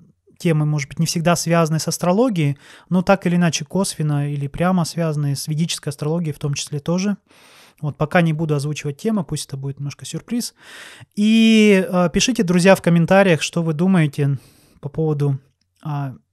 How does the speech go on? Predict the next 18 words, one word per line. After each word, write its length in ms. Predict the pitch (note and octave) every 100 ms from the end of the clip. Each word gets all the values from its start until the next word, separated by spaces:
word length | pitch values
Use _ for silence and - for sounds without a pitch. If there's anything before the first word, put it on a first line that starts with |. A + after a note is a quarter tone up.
| -
изложенных 580 | C#3+ D#3+ D#3+ D3 C#3+ D3+
мной 200 | D3 C#3+
сегодня 520 | D3 C#3+ C#3 C3+ - _ - - - _
знаний, 560 | C#3+ E3 G3+ G#3 G3+ - _
а, 280 | - D#3+ D3
какой 300 | D#3+ - E3+
у 40 |
вас 200 | D3 C3+
опыт, 440 | - G3+ F#3 E3+ -
может 280 | D#3+ D3+ D3
быть, 120 | C#3+
собственный, 680 | F3+ F#3+ - E3+ E3+ E3+ - _ _ _ _
когда 500 | C#3+ C#3 C#3 C3+ - - - _
ваше 380 | C#3 C#3+ - C#3+
финансовое 440 | - E3+ F3 D#3
положение 460 | D#3 D3+ D3 F#3+ D3
вдруг 420 | C3+ E3 - -
внезапно 640 | D3 C#3 E3 - D3 C#3+